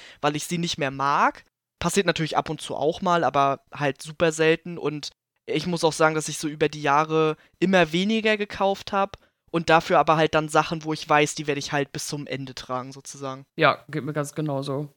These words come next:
Speaker 2: Also bei mir werden auch Sachen eigentlich nur aussortiert, wenn sie mir nicht mehr passen oder wenn sie halt kaputt sind. Bei kaputt kommt auch drauf an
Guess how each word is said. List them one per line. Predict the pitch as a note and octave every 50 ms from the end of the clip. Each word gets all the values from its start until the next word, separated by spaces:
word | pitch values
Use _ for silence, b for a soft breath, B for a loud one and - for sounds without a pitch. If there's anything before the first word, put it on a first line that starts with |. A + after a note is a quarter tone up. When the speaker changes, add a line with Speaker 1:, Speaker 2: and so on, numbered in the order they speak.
| - -
Speaker 2:
Also | - D3+ D3 D3 D3
bei | C#3+ D3
mir | D3 D3+ D3+ D3 D3
werden | C#3+ C3+ B2+
auch | A2+ C3 C3
Sachen | - D#3 D3+ B2 C3+ D#3 D3 B2+
eigentlich | - - G#2 B2 C#3 C#3 - -
nur | D3+ C#3 C3 G2
aussortiert, | F#2 A#2 - - C#3+ - - C#3+ B2 B2 -
wenn | B2 C#3
sie | C#3 C3
mir | C#3+ C3
nicht | C3 C3+ C3+ B2
mehr | C#3+ C3+
passen | - D3 C3+ C3 - D#3 D3+ C#3+ - _
oder | - - C3 A2 A#2 A#2+ G#2+ G#2 G#2 - -
wenn | - - - - D3 D3 C#3+
sie | C#3+
halt | C#3 C3 A#2+
kaputt | - C#3 - D#3+ D#3 -
sind. | - C#3+ C#3+ C#3+ -
Bei | - B2+
kaputt | - - D3 - - E3+ E3+ D#3+ - - - _ _ _ _ _ _ _ -
kommt | - D#3+ D3 D3+
auch | C#3+ A2+ C#3+ D3+
drauf | - D3 D3+ - -
an | - C3+ D3+ D3+ D3 D3 C#3 D3